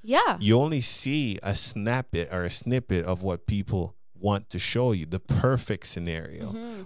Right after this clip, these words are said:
Speaker 2: when we know how much they do to put on a front half the time.
Speaker 1: Exactly.
Speaker 2: Right? So
Speaker 1: No
Speaker 2: I
Speaker 1: one's posting the behind the scenes and all this. So I think, you know, just take whatever you got,
Speaker 2: Yeah.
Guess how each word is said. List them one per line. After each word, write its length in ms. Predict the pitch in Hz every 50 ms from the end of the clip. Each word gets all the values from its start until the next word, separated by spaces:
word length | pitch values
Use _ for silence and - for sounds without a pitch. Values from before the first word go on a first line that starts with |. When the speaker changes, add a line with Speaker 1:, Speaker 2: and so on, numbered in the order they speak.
| -
Speaker 2:
when 180 | - 113 117 123
we 120 | 127 131 127
know 440 | 123 123 123 123 139 156 156 143
how 180 | 120 127 120 117
much 320 | 113 113 113 110 - -
they 160 | - 107 104 104
do 240 | 95 98 107 104
to 80 | 92 92
put 220 | - - - 110
on 180 | 104 95 90 90
a 80 | 92 90
front 480 | - - - - 143 135 95 76 -
half 320 | - - 92 92 92 - -
the 80 | 92
time. 380 | - - - 127 113 - - - -
Speaker 1:
Exactly. 520 | - 214 185 180 180 180 165 175 190 202 180 -
Speaker 2:
Right? 280 | 101 123 165 175 185
So 120 | 185 208 226
Speaker 1:
No 160 | 226 233 240
Speaker 2:
I 140 | 240 247 240
Speaker 1:
one's 200 | 240 247 226 -
posting 800 | - - - 240 220 240 - - - 202 180 170 175 170 175 165
the 380 | 180 175 170 170 165 165 175 - - - - - - - -
behind 440 | 208 214 202 180 214 196 202 208 202
the 60 | 190 190
scenes 580 | - - - 247 233 208 185 175 170 175 - 185
and 360 | 175 165 165 170 175 - - - - - - - - -
all 220 | - 185 196 202 196
this. 260 | 190 180 175 277 -
So 220 | - - 262 233 - -
I 220 | 247 285 330 359
think, 460 | 330 - 302 269 269 294 370 - - -
you 140 | 233 233
know, 280 | 240 220 214 269 392 - - - -
just 440 | - 294 330 339 - - - - - - - - - - - - - - - - - - - - - - - - -
take 300 | - 320 311 330 - 285
whatever 360 | 247 240 226 226 226 220 220
you 220 | 208 180 185 180
got, 580 | 160 - 185 175 165 202 285 480 - - - - -
Speaker 2:
Yeah. 260 | - 98 95 92 87